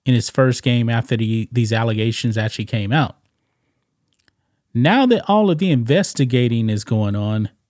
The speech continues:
it doesn't seem like the, um, the police are getting anywhere with this thing because we got some shocking news here, I must say. Check this out on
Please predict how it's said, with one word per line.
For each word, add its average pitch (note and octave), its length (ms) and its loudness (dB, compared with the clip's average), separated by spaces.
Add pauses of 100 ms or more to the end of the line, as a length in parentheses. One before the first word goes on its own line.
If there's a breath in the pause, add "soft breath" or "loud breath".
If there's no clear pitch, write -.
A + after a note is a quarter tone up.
(720)
it - 80 -4
doesn't A3+ 260 4
seem G3 300 2
like D3+ 260 2
the, C3+ 220 2
um, A#2+ 420 0 (360)
the G#2 120 0
police C#3+ 640 2
are A#2 180 0
getting A2+ 520 2
anywhere G#2 340 0
with G2 140 -6
this - 180 -4
thing G#2 220 -4
because - 320 2 (500)
we F3 140 4
got D4 180 2
some B2 320 0 (160)
shocking G3 680 -2
news D#3 360 2
here, G#2+ 320 -4 (360)
I A2 100 -2
must G2+ 260 -4
say. F#3+ 340 -2 (720)
Check - 380 -4
this F#3 240 0
out C#3+ 320 0 (420)
on B2+ 540 2